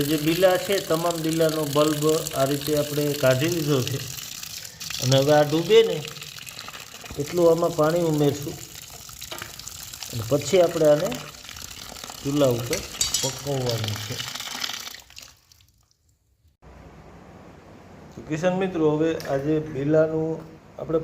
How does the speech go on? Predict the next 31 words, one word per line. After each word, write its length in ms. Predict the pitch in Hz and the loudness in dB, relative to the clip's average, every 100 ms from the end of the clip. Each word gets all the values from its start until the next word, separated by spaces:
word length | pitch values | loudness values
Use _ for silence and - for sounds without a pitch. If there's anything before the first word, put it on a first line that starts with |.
| - | 4
પલ્પ 260 | 156 165 170 | 4 4 0
નીકાળ્યું 480 | 175 170 190 202 196 | -2 0 0 0 -2
છે 120 | 185 | -4
ને, 80 | 135 | -2
એને 200 | 147 170 156 120 | -4 -4 -6 0
બરોબર 580 | 135 175 240 254 196 165 | 6 6 6 4 4 2
પકવવાનું 760 | 156 - - 120 110 107 107 104 | 2 -8 -4 -2 0 -4 -6 -12
છે, 100 | - - - - - - | -14 -18 -20 -20 -20 -2
કારણ 180 | 151 165 | 0 2
કે 80 | 170 | 2
એનો 160 | 165 | 2
બલ્બ 380 | 131 156 175 175 180 180 - | 6 6 6 4 0 0 -2
થોડોક 240 | 170 175 | 0 0
સખત 500 | - 185 180 - 185 117 | 0 0 4 4 4 0
હોય, 240 | 104 85 - - - - - - - - - - - - - - - - | -6 -8 -14 -20 -20 -20 -20 -20 -20 -20 -20 -20 -20 -20 -20 -20 -20 -6
હાવ 120 | 123 123 | -2 0
નરમ 320 | 120 127 131 151 | 2 2 2 2
ન 60 | 170 | 0
હોય. 240 | 127 110 - - - | -4 -6 -10 -16 -4
તો 120 | 120 | -2
આમાંથી 400 | 123 151 156 151 | 2 2 2 4
રસ 180 | 147 156 - | 4 2 4
કાઢવા 340 | 151 156 165 | 4 6 2
માટે 260 | 160 160 165 | 2 0 0
આને 220 | 156 165 175 - | 0 -2 -8 -10
પકાવવું 460 | 143 - 160 160 160 | -6 2 4 4 4
જરૂરી 440 | 190 185 139 117 | 4 4 0 -4
છે. 100 | - - - - - - - - - | -10 -18 -20 -20 -20 -20 -20 -20 -8
અને 140 | 127 | -2
આપણે 340 | 123 117 151 170 | -2 0 2 4
જે 160 | 156 | 4